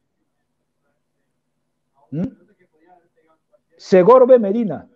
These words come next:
eh, nombres de, de provincias españolas, nombres de frutas incluso, nombres de animales en castellano. Entonces, los anoboneses fueron, eh, eh, esto es, esto es esquilmación. Pero aún así,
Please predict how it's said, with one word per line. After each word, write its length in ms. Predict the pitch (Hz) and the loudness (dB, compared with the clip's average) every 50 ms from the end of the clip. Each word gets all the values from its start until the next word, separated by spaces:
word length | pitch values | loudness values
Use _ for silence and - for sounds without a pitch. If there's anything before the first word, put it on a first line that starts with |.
| _ _ _ | _ _ _
eh, 580 | - 165 180 - - 185 185 196 208 196 190 190 170 | -6 -6 -4 -4 -4 -6 -6 -4 -6 -6 -6 -6 -4
nombres 480 | 180 208 269 277 254 262 262 254 240 | -2 -2 -2 0 2 4 4 4 4
de, 160 | 190 208 214 | 2 0 0
de 180 | 226 208 185 185 | 0 0 -2 -2
provincias 580 | 185 208 202 196 226 262 254 240 262 262 - 214 | -2 -2 -2 0 0 -2 -2 0 -2 -2 -2 -2
españolas, 560 | 190 185 - 180 180 208 240 226 170 117 104 - _ _ _ _ _ _ | -6 -4 -2 -2 -2 -2 -2 -4 -4 -6 -8 -12 _ _ _ _ _ _
nombres 460 | 180 196 247 277 269 262 277 269 254 | -2 0 0 2 2 2 2 2 2
de 100 | 208 202 | 2 0
frutas 380 | - - 269 - 269 - - - | -2 -2 -2 -2 -2 -2 -4 -6
incluso, 520 | 185 170 - 233 240 - - 151 120 - _ _ _ _ | -6 -6 -6 -6 -6 -6 -6 -10 -12 -14 _ _ _ _
nombres 440 | - 185 254 277 269 277 277 277 247 | -4 -2 -2 0 2 4 2 2 2
de 120 | 190 208 196 | 2 0 0
animales 680 | 190 196 196 190 220 277 254 190 143 - - _ _ _ _ _ _ _ _ _ _ _ _ _ _ _ _ _ _ _ _ _ _ _ _ _ | 0 -2 -4 -4 -4 -4 -4 -4 -6 -8 -12 _ _ _ _ _ _ _ _ _ _ _ _ _ _ _ _ _ _ _ _ _ _ _ _ _
en 180 | - 160 165 - | -4 -4 -2 -2
castellano. 600 | - - 143 - - 165 165 202 202 170 135 98 - | -2 -4 -4 -4 -4 -2 0 0 0 -2 -4 -8 -6
Entonces, 320 | - 220 220 - 294 - - _ _ | -4 -4 -4 -4 -4 -8 -10 _ _
los 240 | - 196 185 175 - | -6 -4 -2 -2 0
anoboneses 560 | 196 190 185 185 208 269 330 - 302 311 - | -2 -2 -2 -2 -4 -4 -4 -6 -6 -8 -10
fueron, 500 | - - 320 349 359 359 359 359 294 - _ _ _ _ _ - | -6 -4 -2 -2 -2 -2 -4 -6 -10 -16 _ _ _ _ _ -4
eh, 120 | 254 262 254 | -4 -2 0
eh, 120 | 277 269 - | 0 0 2
esto 260 | 302 277 277 - 254 | 0 0 0 2 2
es, 260 | 254 294 - - - _ _ _ | 0 0 0 -6 -14 _ _ _
esto 260 | - 269 - - 240 262 | -4 -4 -2 0 0 0
es 140 | 262 - | 2 2
esquilmación. 960 | 240 190 - - - 226 208 208 196 202 185 - - 285 339 269 170 127 - _ _ _ _ _ _ _ _ _ _ _ _ _ _ _ _ _ _ _ _ _ _ _ _ _ _ _ _ _ _ _ _ _ _ _ _ _ _ _ _ _ _ _ _ _ _ | 0 -2 0 0 0 0 0 0 0 -4 -4 -4 -2 -2 -2 -2 -4 -8 -14 _ _ _ _ _ _ _ _ _ _ _ _ _ _ _ _ _ _ _ _ _ _ _ _ _ _ _ _ _ _ _ _ _ _ _ _ _ _ _ _ _ _ _ _ _ _
Pero 180 | - 185 190 190 | 0 2 2 2
aún 180 | 185 190 196 185 | 2 0 0 -4
así, 420 | 170 160 - 277 277 233 - - | -6 -6 -6 -6 -6 -6 -6 -10